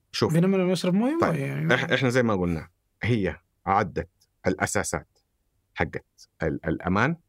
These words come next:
Speaker 2: أه.
Speaker 1: وحقت النجاعة وعلى مختلف الناس، ولا ما أقرت؟ تمام؟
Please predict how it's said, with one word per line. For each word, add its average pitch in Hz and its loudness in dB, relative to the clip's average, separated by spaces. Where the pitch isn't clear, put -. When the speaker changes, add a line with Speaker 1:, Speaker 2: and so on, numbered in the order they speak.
Speaker 2:
أه. 165 -2
Speaker 1:
وحقت 85 -4
النجاعة 98 0
وعلى 92 2
مختلف 95 -2
الناس، 98 -2
ولا 117 2
ما 113 2
أقرت؟ - -14
تمام؟ 127 2